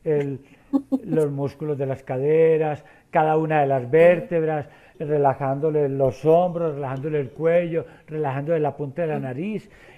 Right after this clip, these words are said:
Speaker 1: Y a los veinte minutos le decía, "Ahora tus párpados están cerrados, tremendamente cerrados, pesados como plomo, no se pueden abrir". Y resulta que después de esos veinte minutos, y que el terapeuta le decía,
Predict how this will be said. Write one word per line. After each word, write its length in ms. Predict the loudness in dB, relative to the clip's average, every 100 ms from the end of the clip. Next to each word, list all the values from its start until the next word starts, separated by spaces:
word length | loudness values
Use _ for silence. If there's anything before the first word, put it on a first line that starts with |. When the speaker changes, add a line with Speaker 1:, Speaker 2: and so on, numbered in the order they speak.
| _
Speaker 1:
Y 100 | 0
a 80 | 2
los 220 | 2 0
veinte 340 | -2 -4 -6
minutos 480 | -6 -6 -6 -6 -6
le 100 | -2
decía, 680 | -2 -2 -2 -2 -2 -4 -8
"Ahora 440 | 2 4 4 2 -2
tus 160 | -8
párpados 500 | -4 -4 -2 -2 -2
están 220 | -2 -6 -4
cerrados, 600 | -4 -2 0 0 -2 -8 -20 _ -20 _ _ _ _ _ _ _ _ _ _
tremendamente 1120 | 0 2 0 -4 -6 -4 -2 -2 -6 -6 -8
cerrados, 680 | -4 -4 0 0 0 -2 -10 -20 -4
pesados 520 | 0 0 0 -2 -4
como 300 | -6 -4 -4
plomo, 500 | -2 2 2 0 -6 -12 _
no 240 | -8 -4 -2
se 160 | -2
pueden 380 | -2 -2 0 0
abrir". 480 | 0 2 0 -2 -10 -14 -6
Y 60 |
resulta 360 | -4 -2 -2 -2
que 120 | 0
después 300 | 0 -2 -4
de 80 | -2
esos 120 | -2
veinte 240 | -2 -4
minutos, 400 | -4 -4 -6 -8
y 100 | -8
que 100 | -8
el 60 | -6
terapeuta 400 | -4 -4 -6 -6
le 120 | -6
decía, 360 | -6 -4 -4